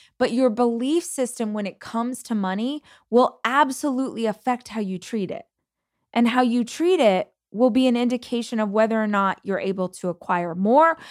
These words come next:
or whether or not you're able to hold on to the money that you actually have. So there's all sorts of information out there about your particular industry, your business, your own personal ways to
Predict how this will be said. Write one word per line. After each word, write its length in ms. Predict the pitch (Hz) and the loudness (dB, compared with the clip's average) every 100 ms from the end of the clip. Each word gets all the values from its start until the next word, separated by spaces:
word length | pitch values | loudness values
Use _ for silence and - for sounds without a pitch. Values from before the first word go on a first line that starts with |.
| - | -6
or 80 | - | 0
whether 340 | 240 294 330 330 | 2 4 4 2
or 100 | 285 | 2
not 200 | 269 247 | 0 0
you're 260 | 247 - - | -4 -4 -2
able 320 | 262 294 277 | -2 0 0
to 140 | 254 | 0
hold 220 | 208 233 226 | -2 0 0
on 160 | 208 | -2
to 120 | 202 | -4
the 80 | - | -4
money 280 | 190 185 180 | -4 -2 -4
that 120 | 180 | -6
you 100 | - | -6
actually 400 | 165 165 - 165 | -6 -8 -12 -14
have. 460 | 156 - 104 - _ _ _ _ _ _ | -12 -14 -16 -16 _ _ _ _ _ _
So 260 | - 214 - - - | 2 2 2 -14 -8
there's 160 | 277 330 | 0 4
all 140 | 370 | 4
sorts 500 | - - 262 254 - - | 0 0 2 2 -2 2
of 260 | 190 180 175 | 2 2 0
information 680 | 220 220 202 196 202 - 175 | -2 0 0 -2 -2 -4 -4
out 260 | 170 175 | -2 -4
there 260 | 165 156 - | -4 -4 -2
about 440 | 185 185 180 175 - | -2 2 2 0 2
your 220 | 233 269 | 4 4
particular 520 | 247 - 240 240 226 | 2 -2 -4 0 -2
industry, 840 | 214 214 208 - 214 202 196 196 190 _ _ | -2 -2 -4 -6 -4 -2 -2 -4 -8 _ _
your 240 | - 262 269 | 2 6 6
business, 800 | 208 226 220 214 202 202 190 - _ _ | 4 2 2 0 0 -2 -6 -16 _ _
your 460 | 185 220 247 254 - | -2 4 6 6 6
own 320 | 226 233 226 | 6 6 2
personal 420 | - 220 - 202 | 0 -4 -2 0
ways 380 | 196 190 180 - | 0 0 -2 -6
to 560 | - 202 190 185 180 | -8 -2 0 2 0